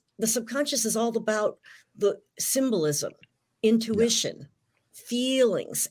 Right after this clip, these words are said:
Speaker 1: and we often negate how we feel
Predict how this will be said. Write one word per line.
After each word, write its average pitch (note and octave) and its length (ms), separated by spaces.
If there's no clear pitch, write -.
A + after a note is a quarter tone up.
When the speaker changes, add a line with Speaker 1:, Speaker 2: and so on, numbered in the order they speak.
Speaker 1:
and G3 360
we B3 600
often F#3 720
negate G3 760
how G#3 360
we G#3+ 260
feel A#3 720